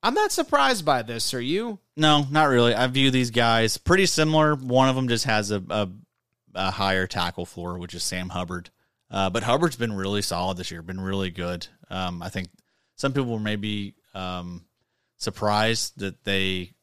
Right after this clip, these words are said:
Speaker 2: they gave him all that Skrilla, but he's worth it. He's worth it. He's a, he's a, he's a s-, you know, I think above average defensive end.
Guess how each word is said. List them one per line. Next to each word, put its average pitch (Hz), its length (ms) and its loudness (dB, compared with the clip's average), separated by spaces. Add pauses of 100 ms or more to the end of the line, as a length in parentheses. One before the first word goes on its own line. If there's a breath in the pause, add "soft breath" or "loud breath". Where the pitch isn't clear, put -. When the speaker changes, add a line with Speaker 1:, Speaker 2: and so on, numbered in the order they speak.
(100)
Speaker 2:
they 98 120 -4
gave 95 260 0
him 95 100 -4
all 92 180 -2
that 92 120 -4
Skrilla, 113 560 -2 (500)
but 240 100 0
he's 277 200 0
worth 240 280 4
it. 110 140 -6 (100)
He's 139 240 -6
worth 147 220 0
it. 110 100 -4
He's 107 220 -4
a, 110 160 0
he's 117 200 -4
a, 120 200 -2 (320)
he's 123 140 -14
a - 20 -6
s-, - 300 -4
you 117 100 -6
know, 107 240 -6 (380)
I 110 80 -2
think 113 160 -2
above 95 400 0
average 98 640 -4 (220)
defensive 101 420 -8
end. 113 340 -4